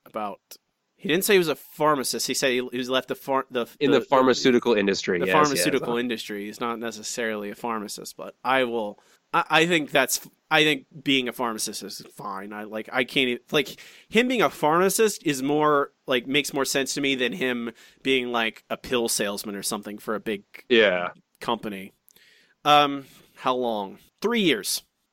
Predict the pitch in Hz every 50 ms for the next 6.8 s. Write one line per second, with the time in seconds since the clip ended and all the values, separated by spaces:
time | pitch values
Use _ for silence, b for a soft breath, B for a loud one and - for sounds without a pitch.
0 | _ _ _ - - 151 160 147 127 120 110 - 120 107 98 - - - 143 131
1 | 123 110 98 92 85 76 76 - - - - - - - - 110 117 120 123 120
2 | 113 110 110 101 - - 113 104 95 95 95 98 92 101 104 104 101 101 95 98
3 | 95 98 95 92 - - - - - - - _ _ - 117 110 - - - 95
4 | - _ _ _ _ - - 104 98 95 90 98 92 92 190 196 _ _ _ _
5 | _ _ - - B B B B B B B - 180 175 175 175 175 196 - 208
6 | 247 240 - 202 175 151 139 123 110 104 117 131 151 - - -